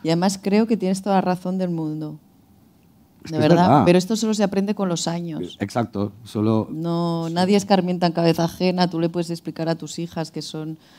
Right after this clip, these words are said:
Speaker 1: quince, dieciséis añeras todas estas movidas y van a decir, "Pff, qué tío más
Speaker 2: O sea,
Speaker 1: plasta".
Speaker 2: en realidad deberías ir a la casa y,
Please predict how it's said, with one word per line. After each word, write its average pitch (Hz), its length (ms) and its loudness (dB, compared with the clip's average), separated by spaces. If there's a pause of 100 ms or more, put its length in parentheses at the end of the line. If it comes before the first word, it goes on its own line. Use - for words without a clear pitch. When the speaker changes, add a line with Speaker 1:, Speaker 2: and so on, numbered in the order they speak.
(200)
Speaker 1:
quince, 160 340 0
dieciséis 156 600 0
añeras 156 540 -4
todas 151 300 -8
estas 151 280 -8
movidas 151 420 -6
y - 20 -8
van 156 100 -8
a 143 100 -8
decir, 139 240 -10
"Pff, - 280 -20
qué 156 120 -14
tío 151 140 -10
más 143 160 -10
Speaker 2:
O - 20 -20
sea, - 20 -20
Speaker 1:
plasta". 139 320 0
Speaker 2:
en 160 60 6
realidad 160 260 4
deberías 156 320 6
ir 151 80 6
a 131 80 6
la 117 100 4
casa 160 320 2
y, 110 380 0